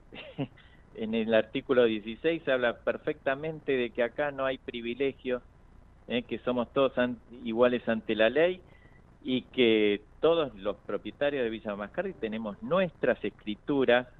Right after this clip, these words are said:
Eso fue vendido desde el Estado Nacional allá en la primer presidencia de Perón, cuando se crearon las cinco villas satelitales alrededor de la ciudad de San Carlos de Bariloche, Villa Mascardi una de ellas, eh,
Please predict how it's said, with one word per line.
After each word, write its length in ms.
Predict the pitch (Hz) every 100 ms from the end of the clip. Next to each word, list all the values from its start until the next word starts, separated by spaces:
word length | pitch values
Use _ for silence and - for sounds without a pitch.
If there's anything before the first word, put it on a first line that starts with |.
| -
Eso 280 | 101 98 101
fue 200 | - 101
vendido 440 | 95 92 107 107
desde 200 | 92 82
el 100 | 85
Estado 320 | 85 - 117 110
Nacional 640 | 95 - 92 113 123 120 -
allá 380 | 95 90 107
en 200 | 101 92
la 80 | 87
primer 360 | - 92 104 101
presidencia 600 | 101 - 107 110 - 92
de 80 | 90
Perón, 320 | 95 117 147
cuando 240 | 120 101
se 160 | - 95
crearon 400 | - 107 107 95
las 120 | 90 -
cinco 360 | 139 139 127
villas 320 | 113 117 123 -
satelitales 760 | 101 95 98 - 127 135 135 - - - - - - -
alrededor 800 | - 117 110 110 110 110 110 117
de 80 | 113
la 240 | 101 95
ciudad 280 | - 101 104
de 300 | 104 98 92 -
San 140 | 98
Carlos 240 | 95 101 101
de 60 |
Bariloche, 720 | 95 98 131 165 175 - 123 110 -
Villa 240 | 98 95 98
Mascardi 480 | 92 - 113 110 107
una 160 | 101
de 180 | 107 147
ellas, 280 | 151 151 151 - - - - - - -
eh, 320 | 123 120 110